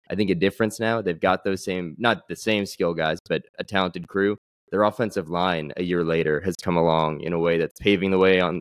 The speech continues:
on the ground, helping protect Quinn Ewers. They are one of the more complete and talented offenses, I think, in the nation, far and away the most complete one O U has faced.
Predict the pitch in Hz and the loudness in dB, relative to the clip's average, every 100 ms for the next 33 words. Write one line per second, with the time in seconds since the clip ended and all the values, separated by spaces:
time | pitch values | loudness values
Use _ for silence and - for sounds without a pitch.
0 | - 92 92 92 87 87 85 85 _ _ | -4 -4 0 0 2 2 0 -4 _ _
1 | _ - 92 98 87 92 92 - 95 92 | _ 0 0 0 -2 0 0 0 -4 -2
2 | 90 87 87 87 - _ _ 85 95 101 | 0 2 2 0 -10 _ _ -2 4 6
3 | 101 196 95 95 90 82 _ _ _ _ | 6 6 6 6 4 0 _ _ _ _
4 | _ _ 82 90 113 113 98 101 98 87 | _ _ -4 2 2 4 4 4 4 -4
5 | - 101 80 90 95 87 87 90 - 90 | 0 0 0 -2 0 0 2 0 2 -4
6 | 87 85 87 85 85 82 98 92 85 82 | -4 -4 -4 -6 -4 0 2 0 -6 -10
7 | - _ _ _ _ _ _ 120 101 87 | -14 _ _ _ _ _ _ 2 2 0
8 | 82 92 95 87 78 76 - - - _ | 0 2 4 4 0 -4 -14 -20 -20 _
9 | _ _ 95 87 85 - 85 92 80 82 | _ _ 0 2 2 -2 0 2 4 2
10 | 82 80 87 82 - 78 71 - | 2 4 4 2 0 0 0 -4